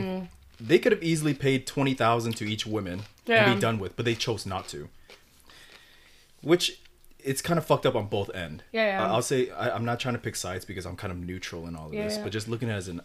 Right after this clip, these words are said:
Speaker 2: from an outsider, it's like, okay, one, it's fucked up that you, you took this agreement, this,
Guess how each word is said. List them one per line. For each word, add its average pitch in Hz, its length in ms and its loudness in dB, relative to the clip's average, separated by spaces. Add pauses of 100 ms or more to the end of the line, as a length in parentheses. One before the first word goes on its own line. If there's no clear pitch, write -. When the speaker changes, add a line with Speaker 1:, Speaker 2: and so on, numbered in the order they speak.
Speaker 2:
from 92 160 -8
an 82 80 -6
outsider, 92 420 -6
it's 90 80 -10
like, 87 140 -8
okay, 104 260 -6
one, 113 320 0
it's 113 140 -4
fucked 110 280 -4
up 110 180 -2
that 92 160 -6
you, 98 580 -6 (360)
you 95 140 -8
took - 240 -6
this 104 160 -6
agreement, 92 560 -10
this, - 300 -10